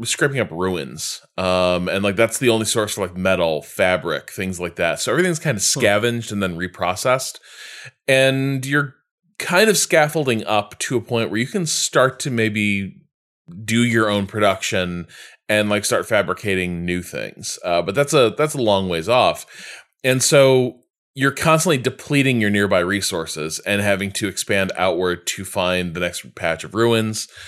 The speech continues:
Speaker 1: Um, but the other thing is that you're going to, as, as that sprawl happens, one of the big things you have to contend with is that your people have to walk from their homes to work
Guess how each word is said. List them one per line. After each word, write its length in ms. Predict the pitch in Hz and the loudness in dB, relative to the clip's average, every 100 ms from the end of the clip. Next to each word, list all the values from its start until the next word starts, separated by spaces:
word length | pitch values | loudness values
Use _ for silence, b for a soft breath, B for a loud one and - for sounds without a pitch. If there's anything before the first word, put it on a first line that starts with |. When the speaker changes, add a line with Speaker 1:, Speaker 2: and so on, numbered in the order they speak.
| B B B - | B B B -4
Speaker 1:
Um, 520 | 110 107 107 101 101 | 2 4 4 2 -4
but 220 | 110 120 | -2 -2
the 180 | 123 117 | -2 -4
other 220 | - 196 180 | 0 2 2
thing 360 | 143 107 104 | 0 0 0
is 220 | 95 104 | -2 -4
that 320 | 101 95 95 - _ _ _ _ _ _ _ _ _ _ - _ | 0 2 2 -4 _ _ _ _ _ _ _ _ _ _ -20 _
you're 180 | 123 131 | 0 0
going 460 | 120 131 139 139 135 | 2 2 4 2 0
to, 520 | - 139 120 113 107 - | -2 2 4 2 0 0
as, 500 | 120 131 156 143 - b b b b b _ _ _ _ | 2 4 2 0 -4 b b b b b _ _ _ _
as 400 | 123 139 185 185 | 0 2 2 0
that 400 | - 165 - - | 4 4 4 0
sprawl 500 | - - - 151 156 | -4 -4 4 8 8
happens, 800 | 147 104 92 92 87 90 - - - - | 6 2 0 0 -4 -4 -6 -6 -10 -4
one 200 | 117 127 | 0 2
of 60 | |
the 80 | 117 | 2
big 480 | 101 117 120 120 117 _ _ _ | 2 4 6 4 -4 _ _ _
things 300 | - 127 120 | -2 0 2
you 80 | 113 | 2
have 60 | 107 | 0
to 60 | |
contend 400 | - 107 165 170 131 | -4 -6 0 0 2
with 300 | 95 90 - - | 2 0 -6 -4
is 220 | 101 98 | -2 0
that 240 | 104 95 - _ _ _ b b _ - | 0 0 -2 _ _ _ b b _ -6
your 160 | 107 | 0
people 340 | 208 247 202 127 | 2 2 0 2
have 180 | 151 151 | 2 0
to 80 | |
walk 300 | 98 104 131 | 2 2 2
from 100 | - | -2
their 100 | 120 | -4
homes 300 | 117 120 127 | 0 0 0
to 120 | - 95 | -4 -2
work 360 | 92 127 - | 0 -2 -4